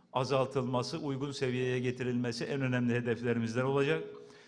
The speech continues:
İş yeri kiralamalarında kira stopajı uygulamasına tamamen son vereceğiz. Araç alımlarında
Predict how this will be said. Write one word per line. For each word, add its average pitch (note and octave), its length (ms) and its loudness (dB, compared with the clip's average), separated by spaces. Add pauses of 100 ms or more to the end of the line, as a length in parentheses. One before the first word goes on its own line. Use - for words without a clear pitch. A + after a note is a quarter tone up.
(280)
İş F#3+ 240 -2
yeri D#3 220 2
kiralamalarında D3+ 1080 4 (140)
kira D3 300 4
stopajı C3+ 600 -2
uygulamasına A#2+ 760 -2
tamamen B2 420 0
son A#2+ 280 0
vereceğiz. C3+ 560 0 (680)
Araç F#3+ 340 8
alımlarında D3+ 920 4